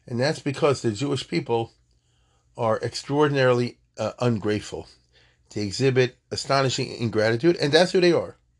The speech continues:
You understand? You want a friend, get a dog. You know, this is a, d-, don't expect to, to serve the Jews and do 'em good and have any kind of recompense, 'cause that's not who, that's not who they are. Uh, who was it? The famous Austrian statesman, Prince, uh,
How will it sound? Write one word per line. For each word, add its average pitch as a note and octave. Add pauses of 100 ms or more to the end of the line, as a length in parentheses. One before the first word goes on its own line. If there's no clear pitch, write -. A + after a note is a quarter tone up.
(720)
You C#3
understand? D#3+
You B2+
want C#3+
a -
friend, E3
get C#3+
a C3
dog. F#2+
You A#2+
know, A#2
this B2
is B2
a, A#2+ (480)
d-, - (100)
don't D#3
expect C#3+
to, A2+
to -
serve C3+
the A#2
Jews B2
and A2
do B2+
'em A#2+ (420)
good C3
and A#2
have A#2+
any A#2
kind A2+
of G2+
recompense, G2 (220)
'cause A#2+
that's C3
not C3+
who, B2+
that's -
not A#2+
who A#2+
they A#2
are. F2+ (800)
Uh, G2+ (140)
who C#3
was C3+
it? A2
The G2+
famous C3
Austrian A2
statesman, A2 (380)
Prince, G#2+
uh, F#2+